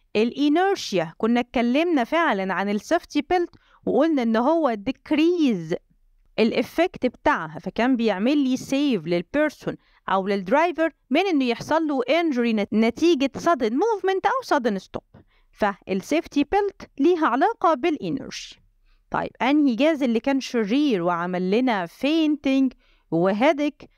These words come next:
اوعى تتلخبط، ده مش الكربون دايوكسيد، ده الكربون مونوكسيد. كربون دايوكسيد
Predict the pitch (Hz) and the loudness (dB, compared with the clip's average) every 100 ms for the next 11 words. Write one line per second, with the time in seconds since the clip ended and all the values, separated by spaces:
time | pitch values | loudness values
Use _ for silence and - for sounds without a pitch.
0 | _ _ - 196 175 170 - 170 190 254 | _ _ 0 2 2 0 -4 -6 0 0
1 | - - - - 170 170 - 170 - 233 | 0 -8 -12 -4 -2 -2 -2 -6 -2 -2
2 | 277 - 214 196 269 320 302 - 349 349 | -2 -2 -2 0 2 2 -2 -2 -2 0
3 | 190 170 165 190 - 311 349 - 311 302 | -2 -4 -6 -6 0 0 0 -2 2 4
4 | 311 320 381 381 349 240 - - - 208 | 4 4 2 2 2 0 -4 -8 -8 -8
5 | _ _ _ _ - 214 214 202 190 214 | _ _ _ _ -4 -4 -2 -4 0 2
6 | 190 202 - 254 | 0 -2 -2 0